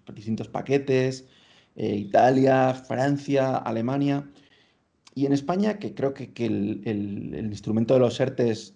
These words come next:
ha sido muy importante, a mí a veces me, me hace pensar que nos hemos quedado un poco cortos, ¿no? ¿Es lo único que se podía hacer? ¿Se debería haber hecho más? Y en ese caso, ¿qué debería haberse hecho, hecho para,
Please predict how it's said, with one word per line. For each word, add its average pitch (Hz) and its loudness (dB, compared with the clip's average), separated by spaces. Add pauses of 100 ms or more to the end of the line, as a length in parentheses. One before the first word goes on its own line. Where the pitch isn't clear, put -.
ha - -20
sido 107 -6
muy 113 0
importante, 131 -2 (840)
a - -12
mí 139 0
a 180 0
veces 180 -4
me, 139 -2
me 117 -2
hace 143 -4
pensar 160 0
que 123 -2
nos 107 -2
hemos 127 -4
quedado 139 0
un 139 0
poco 120 0
cortos, 151 -4
¿no? 170 -4
¿Es 170 -4
lo 190 2
único 202 4
que 196 -4
se 180 -6
podía 160 0
hacer? 185 -4 (420)
¿Se - -2
debería 143 4
haber 208 4
hecho 196 -2
más? 175 -4
Y - -6
en 151 -4
ese 160 -8
caso, 165 -10
¿qué 190 0
debería 165 2
haberse 143 -2
hecho, - -10
hecho 123 -8
para, 104 -2